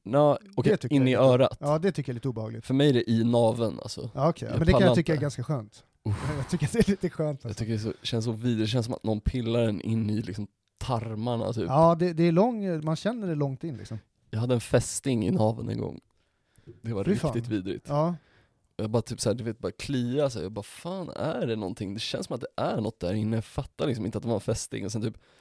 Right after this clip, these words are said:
Speaker 1: löser jag in mig i en jävla ficklampa där. Så bara, så, alltså, den var så stor.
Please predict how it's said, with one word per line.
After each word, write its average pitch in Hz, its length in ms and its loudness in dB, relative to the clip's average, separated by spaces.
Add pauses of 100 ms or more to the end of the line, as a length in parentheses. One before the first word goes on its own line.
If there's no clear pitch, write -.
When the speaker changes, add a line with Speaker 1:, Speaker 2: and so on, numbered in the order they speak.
(320)
Speaker 1:
löser 117 480 0
jag 131 60 2
in 123 120 2
mig 110 100 0
i - 20 0
en 101 60 0
jävla 113 140 -6
ficklampa 123 560 -2
där. 76 120 -2
Så 113 120 -10
bara, 90 120 -4
så, - 200 -6 (180)
alltså, 107 160 -4
den 110 160 2
var 113 140 4
så 127 180 -2
stor. - 880 -4